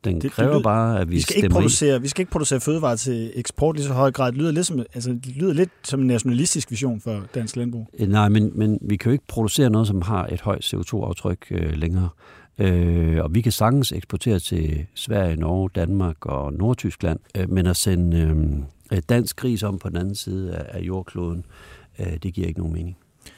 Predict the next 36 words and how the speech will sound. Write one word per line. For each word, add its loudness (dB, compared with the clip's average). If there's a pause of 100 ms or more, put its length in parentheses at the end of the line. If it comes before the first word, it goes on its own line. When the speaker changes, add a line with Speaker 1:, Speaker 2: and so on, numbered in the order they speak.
(300)
Speaker 2:
Altså, 2
man 4
kan 2
jo 6
også 4
sige, 2
at 0
der 4
vil 2
være 4
en 2
anden 2
tilgang, -4
ikke? -12
At -4 (260)
du 0
ligesom 0 (1000)
hvis -2
vi -2
skal 2
have 4
mere 4
vild 0
natur, 0
så -2
skal 0
vi 2 (100)
i -6
sagens 0
natur 0
også 2 (120)
producere 0
mere 0
intensivt -4
på -4
de -4